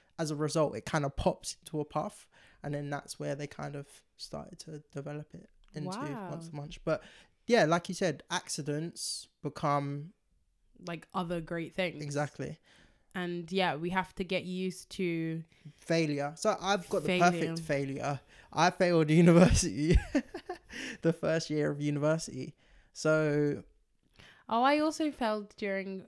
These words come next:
Speaker 2: my educational journey.
Speaker 1: Oh, I see. You're not gonna
Speaker 2: I
Speaker 1: say
Speaker 2: did
Speaker 1: university. <laughs>
Speaker 2: No, I thrived in
Speaker 1: Basically.
Speaker 2: university.
Speaker 1: <laughs>
Speaker 2: Um, no, but at A levels, on my A S levels, I,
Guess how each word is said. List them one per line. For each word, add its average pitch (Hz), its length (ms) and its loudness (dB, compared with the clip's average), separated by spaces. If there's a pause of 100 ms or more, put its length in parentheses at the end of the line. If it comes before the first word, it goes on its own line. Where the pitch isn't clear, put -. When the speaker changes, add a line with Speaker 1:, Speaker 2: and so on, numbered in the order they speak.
Speaker 2:
my 185 180 -8
educational 180 680 -10
journey. 170 520 -8 (540)
Speaker 1:
Oh, 147 180 2
I 147 80 2
see. 143 200 -4
You're 139 100 -4
not 208 240 2
gonna - 140 2
Speaker 2:
I - 40 0
Speaker 1:
say 139 200 -2
Speaker 2:
did 196 200 0
Speaker 1:
university. 151 560 -2
<laughs> - 480 -12
Speaker 2:
No, 196 500 6
I 226 220 2
thrived 180 440 4
in 170 60 0
Speaker 1:
Basically. 156 100 -2
Speaker 2:
university. 220 1080 2
Speaker 1:
<laughs> - 100 -20
Speaker 2:
Um, 202 320 0
no, 208 120 0
but 202 120 2
at 196 140 4
A 208 140 4
levels, 180 480 -2 (100)
on 185 100 -8
my 180 100 -4 (120)
A 175 140 -4
S 165 220 -10
levels, 160 480 -8 (300)
I, 160 800 -6